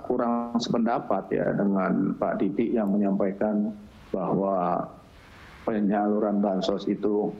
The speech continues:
eh, kurang baik. Karena Pak Didik kalau kurang baik mungkin kita sudah ada kerusuhan sekarang, ya kan? Eh, apa namanya, di sana sini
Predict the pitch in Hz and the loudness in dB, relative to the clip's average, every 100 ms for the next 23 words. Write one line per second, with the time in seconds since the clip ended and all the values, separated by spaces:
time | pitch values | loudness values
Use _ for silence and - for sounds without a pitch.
0 | - - - - - - 92 90 90 87 | -14 -20 -20 -20 -20 -4 -2 2 2 2
1 | 90 50 - - - - - - 110 101 | 2 0 -2 -4 -14 -20 -20 -6 -2 0
2 | 101 95 92 90 - 90 90 95 - 98 | 2 2 0 -2 -2 0 2 0 -2 -4
3 | 104 113 113 107 101 95 113 113 110 101 | 0 0 0 0 0 0 0 0 0 0
4 | 110 98 98 110 120 110 - 117 - 113 | 0 0 2 2 0 0 2 0 0 2
5 | 98 90 90 - 101 92 - - 87 92 | 2 2 2 2 0 2 0 0 0 0
6 | 92 90 95 101 98 98 - - - - | 2 0 0 0 2 0 -2 -8 -20 -20
7 | - - - 110 107 95 98 - 101 107 | -20 -2 0 2 2 0 0 0 2 2
8 | 107 104 101 110 110 107 110 101 98 - | 2 2 2 2 2 2 0 0 0 0
9 | 101 113 110 104 | 0 2 2 0